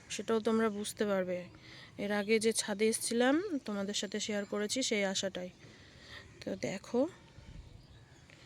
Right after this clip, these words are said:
চা পাতা দিয়ে কি সুন্দর হয়েছে গাছগুলো, তোমরাও দিতে পারো। আবার কয়েকদিন পরে নিয়ে এসে দিতে বলবো। দারুণ হয়েছে, দারুণ। কত ডালপালা ছিঁড়েছে দেখো।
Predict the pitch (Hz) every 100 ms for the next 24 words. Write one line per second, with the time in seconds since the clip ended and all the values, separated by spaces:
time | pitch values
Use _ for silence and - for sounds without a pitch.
0 | - - - 208 - - - 247 214 220
1 | 233 269 - 214 220 254 196 208 220 254
2 | 240 233 226 240 233 202 - - - -
3 | - - - - - 233 240 247 226 254
4 | 240 220 196 190 - - - - - -
5 | - - - - - - - - - -
6 | - 220 - - - 226 233 226 226 214
7 | 233 226 226 226 233 233 233 220 220 220
8 | 208 196 196 208 196 220 254 254 240 220
9 | 190 185 196 190 180 - - - - -
10 | - - - 285 208 196 214 226 262 269
11 | - 262 262 247 247 233 262